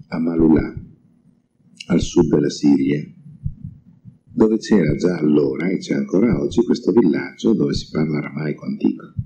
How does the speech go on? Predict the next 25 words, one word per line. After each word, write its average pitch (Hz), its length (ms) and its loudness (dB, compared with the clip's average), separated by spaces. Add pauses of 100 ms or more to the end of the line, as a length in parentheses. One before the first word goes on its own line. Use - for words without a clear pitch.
(1600)
E 131 100 2
lui 156 120 6
si, - 140 0
e - 260 -4
sono - 200 0
cristiani, - 520 -2 (640)
e - 120 -4
si - 120 -2
è - 40 4
fatto - 300 2
dire 82 160 6
il 90 80 2
Padre 82 280 0
Nostro. - 400 -8 (2000)
E - 40 6
ha 202 100 6
scoperto - 640 0
che - 120 0
al 156 140 0
posto - 420 0
di 76 420 0 (1040)
pane - 380 0
quotidiano, 87 1000 2
l'aramaico 85 800 2
ha 76 140 0